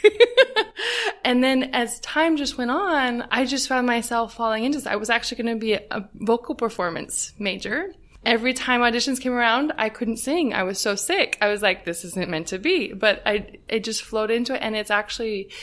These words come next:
become a real passion for me. And, uh, like I said, in opening,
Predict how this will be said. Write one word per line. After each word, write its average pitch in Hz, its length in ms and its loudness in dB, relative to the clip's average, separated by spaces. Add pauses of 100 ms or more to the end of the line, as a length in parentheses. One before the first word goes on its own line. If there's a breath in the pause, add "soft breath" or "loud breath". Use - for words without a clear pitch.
(240 loud breath)
become 220 260 2
a 196 140 4
real 196 180 4
passion 214 540 0
for 202 200 -4
me. 185 440 -6
And, 185 400 -4
uh, - 20 0
like 190 180 -2
I 196 60 -2
said, 202 220 -2
in 185 120 -4
opening, 196 580 -4